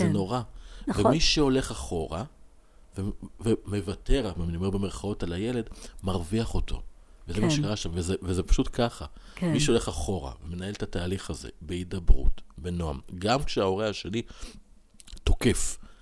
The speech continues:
Speaker 2: אבל הוא מבין
Speaker 1: בסוף
Speaker 2: ש-
Speaker 1: הוא ירגע.
Speaker 2: בדיוק.
Speaker 1: גם אם הוא תוקף, ואני מכיל את זה,
Speaker 2: בדיוק.
Speaker 1: ואני יודע שזה זמני, ובכלל, גירושין זה דבר זמני.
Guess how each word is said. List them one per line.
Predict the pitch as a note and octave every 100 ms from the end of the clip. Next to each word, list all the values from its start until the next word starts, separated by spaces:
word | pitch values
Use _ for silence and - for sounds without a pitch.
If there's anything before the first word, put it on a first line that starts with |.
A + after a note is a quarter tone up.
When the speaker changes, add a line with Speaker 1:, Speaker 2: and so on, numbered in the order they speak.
| - - -
Speaker 2:
אבל | E2+
הוא | E2+
מבין | F#2+ - -
Speaker 1:
בסוף | E4+ C4 B3+
Speaker 2:
ש- | -
Speaker 1:
הוא | B3+
ירגע. | G#3+ E3+ D#3 C#3+ - - -
Speaker 2:
בדיוק. | - - -
Speaker 1:
גם | G#3+
אם | A#3+
הוא | A3
תוקף, | - - - G#3+ C4+ - - - - - E3+
ואני | E3+ F#3 B3
מכיל | B3 - A3 G#3+ F#3
את | -
זה, | C3 B2+ - -
Speaker 2:
בדיוק. | D3 D3 B2+
Speaker 1:
ואני | F3 E3+ A#3
יודע | A#3 F3 G3+ A#3
שזה | A3+ G3+ F3 E3
זמני, | D3 E3+ D#3+ B2+ B2+ - - - F3+
ובכלל, | E3 F3+ - G3 G#3 F#3 D3 D#3
גירושין | D#3+ D3+ D3 - F3+
זה | F3
דבר | D#3 C#3 D#3+ D3+
זמני. | D3+ D#3 D3+ C3+